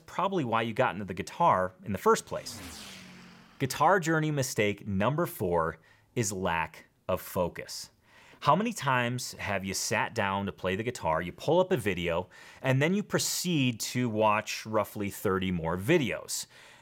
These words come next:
and proceed to roughly play guitar for zero cumulative minutes? Unfortunately, this happens all the time, but it's not your fault. It's because we're bombarded by distraction all the time. So how do you fix this?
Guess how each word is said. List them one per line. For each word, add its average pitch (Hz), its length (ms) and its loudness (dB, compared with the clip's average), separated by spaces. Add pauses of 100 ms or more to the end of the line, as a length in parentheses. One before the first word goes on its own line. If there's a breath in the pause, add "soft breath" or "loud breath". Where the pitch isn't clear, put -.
and 190 240 2
proceed 151 680 0
to 127 600 0
roughly 120 500 0
play 107 240 0
guitar 101 420 0
for 95 300 -4
zero 90 480 -2
cumulative 85 720 -6
minutes? 107 560 -2 (320 loud breath)
Unfortunately, 131 760 -2
this 110 200 -2
happens 113 500 -4
all 104 200 2
the 98 100 -4
time, 131 500 -2 (240 loud breath)
but 170 100 6
it's - 160 -4
not 160 300 -2
your 135 100 -2
fault. - 580 -2 (360 loud breath)
It's 131 100 -2
because 170 340 -2
we're 175 120 2
bombarded 147 680 2
by 120 160 2
distraction 120 800 -2 (260)
all 104 460 4 (100)
the 95 160 -2
time. - 600 -2 (480 loud breath)
So - 120 -2
how - 180 0
do 226 60 0
you 185 80 -2
fix - 340 0
this? - 360 -12